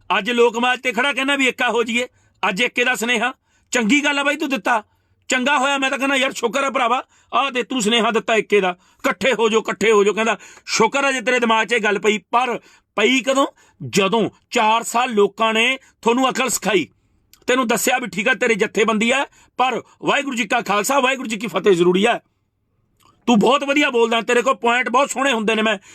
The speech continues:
ਮੈਂ ਕਈ ਵਾਰੀ ਦੇਖਿਆ ਤੇਰੇ ਕੋਲੇ ਬੋਲਣ ਦਾ ਤਰੀਕਾ ਵੀ ਸੋਹਣਾ ਹੈ, ਤੂੰ ਲੋਕਾਂ ਨੂੰ ਉਠਾ ਵੀ ਸਕਦਾ ਬਾਈ, ਪਰ ਤੇਰੀਆਂ ਆਹ ਜਿਹੜੀਆਂ ਗਲਤ ਇੱਥੇ ਚੁਭੀਆਂ ਹੋਈਆਂ ਨੇ ਅੰਦਰ, ਅੰਦਰ ਤੱਕ ਸੂਲਾਂ ਵਾਂਗੂ ਖੁੱਭੀਆਂ ਹੋਈਆਂ ਨੇ ਉਹ ਚੀਜ਼ਾਂ, ਹਨਾ? ਐ ਮੈਂ ਗਿਆ ਤੇ ਮੈਨੂੰ ਦੇਖ ਕੇ ਤੁਸੀਂ, ਅਸੀਂ ਤੇ ਮੈਂ, ਕੰਵਰ ਗਰੇਵਾਲ ਬਾਈ ਸਿੰਗਰ,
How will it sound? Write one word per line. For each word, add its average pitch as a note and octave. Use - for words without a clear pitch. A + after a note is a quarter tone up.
ਮੈਂ G#3+
ਕਈ B3+
ਵਾਰੀ C4
ਦੇਖਿਆ G#3+
ਤੇਰੇ A3
ਕੋਲੇ B3
ਬੋਲਣ A3+
ਦਾ B3+
ਤਰੀਕਾ B3+
ਵੀ B3+
ਸੋਹਣਾ B3
ਹੈ, -
ਤੂੰ A#3+
ਲੋਕਾਂ A3+
ਨੂੰ B3+
ਉਠਾ A#3
ਵੀ C4+
ਸਕਦਾ G#3
ਬਾਈ, G#3
ਪਰ B3
ਤੇਰੀਆਂ A#3+
ਆਹ B3+
ਜਿਹੜੀਆਂ A3+
ਗਲਤ G#3
ਇੱਥੇ A3
ਚੁਭੀਆਂ G#3+
ਹੋਈਆਂ D#3+
ਨੇ A3
ਅੰਦਰ, F#3
ਅੰਦਰ A#3
ਤੱਕ A#3
ਸੂਲਾਂ A3
ਵਾਂਗੂ G#3
ਖੁੱਭੀਆਂ G#3+
ਹੋਈਆਂ D3+
ਨੇ A3
ਉਹ A3+
ਚੀਜ਼ਾਂ, E3+
ਹਨਾ? B3+
ਐ G#3+
ਮੈਂ A#3
ਗਿਆ A3+
ਤੇ A#3+
ਮੈਨੂੰ A3
ਦੇਖ G#3
ਕੇ B3
ਤੁਸੀਂ, A#3
ਅਸੀਂ G#3+
ਤੇ A3+
ਮੈਂ, A3
ਕੰਵਰ A3
ਗਰੇਵਾਲ A3
ਬਾਈ G#3+
ਸਿੰਗਰ, G3